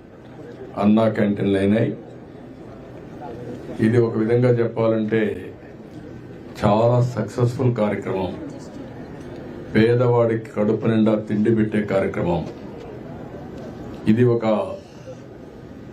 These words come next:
మంచి కార్యక్రమమే కాకుండా ఒక పవిత్రమైన కార్యక్రమం.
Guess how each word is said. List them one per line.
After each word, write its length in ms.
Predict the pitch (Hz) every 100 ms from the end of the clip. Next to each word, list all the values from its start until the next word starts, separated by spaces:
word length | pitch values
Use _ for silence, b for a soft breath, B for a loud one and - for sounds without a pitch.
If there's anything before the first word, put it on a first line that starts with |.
| - - - - - - - - -
మంచి 400 | 110 123 123 147
కార్యక్రమమే 640 | 135 117 113 113 113 110
కాకుండా 460 | 107 104 110 113 120 - - - - - - - - - - - - -
ఒక 160 | 107 113 110
పవిత్రమైన 680 | 107 123 123 127 117 113 104
కార్యక్రమం. 640 | 104 98 - 90 82